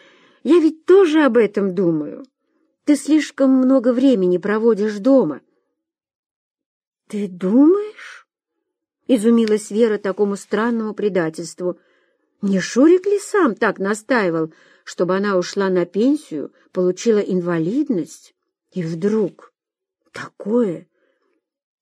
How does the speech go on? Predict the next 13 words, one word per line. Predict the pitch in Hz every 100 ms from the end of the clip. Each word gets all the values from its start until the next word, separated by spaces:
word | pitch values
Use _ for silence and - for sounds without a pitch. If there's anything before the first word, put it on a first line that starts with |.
| -
«Ты | 226
думаешь, | 190 240 269 285 294 - - _ _
что | - -
мне | 220 220
следует | - 247 247 269 269
поискать | 269 269 - 277 277 254
работу?» | 254 214 269 392 - - 165 156 _ _ _ _ _ _ _ _
«Нет, | - 226 208 196 160 135 - - - - -
я | 165 233 302
совсем | 302 311 302 - 285 269
не | 262 226
это | 220 285 285 262
думаю. | 208 208 185 156 127 -